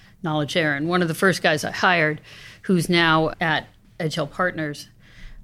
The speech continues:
had come from a consulting firm, and those were the two areas that he focused on. So I felt really lucky. He was with us for three years before moving on, and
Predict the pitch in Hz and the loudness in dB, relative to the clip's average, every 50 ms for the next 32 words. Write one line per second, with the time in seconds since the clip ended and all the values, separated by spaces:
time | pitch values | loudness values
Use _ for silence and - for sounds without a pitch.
0 | - - - - 185 165 - - 170 156 165 165 156 151 - 175 160 - - 165 | -20 -18 -10 -8 -8 -4 -2 -2 -2 -2 -2 -4 -4 -4 -4 -6 -4 -4 -4 -6
1 | 156 - 170 151 - - 160 156 156 156 160 156 151 - 165 147 151 - - - | -4 -4 -6 -6 -6 -6 -4 -4 -2 -2 -2 -2 -4 -4 -6 -8 -8 -8 -8 -8
2 | 165 151 - 151 160 156 151 147 147 143 - 147 - - 160 151 - 165 151 151 | -8 -6 -6 -6 -6 -6 -6 -8 -10 -10 -10 -10 -10 -10 -12 -10 -10 -10 -12 -12
3 | 156 - - - - 156 - 202 175 - - 170 165 165 165 175 170 165 156 151 | -14 -16 -18 -16 -16 -8 -6 -6 -4 -2 -2 -2 -2 -2 -2 -2 -2 -2 -2 -2
4 | 156 151 143 - - - 156 - _ _ _ _ _ _ - 185 175 170 160 175 | -2 -2 -4 -6 -10 -14 -14 -16 _ _ _ _ _ _ -4 -4 -2 -2 -2 -4
5 | 190 - - 170 - - - - 170 156 143 - - 175 160 151 147 151 151 147 | -6 -6 -6 -6 -8 -8 -10 -8 -8 -8 -8 -8 -8 -6 -6 -6 -6 -6 -8 -10
6 | - - 156 - - 165 143 143 143 151 - _ _ - - - - - - - | -12 -14 -14 -12 -10 -10 -8 -8 -8 -10 -14 _ _ -20 -20 -20 -20 -20 -20 -12
7 | - 185 160 165 151 160 156 156 156 151 147 147 143 143 143 143 147 151 - | -6 -4 -4 -2 -2 -2 -4 -2 -2 -2 -2 -4 -4 -6 -8 -8 -10 -10 -12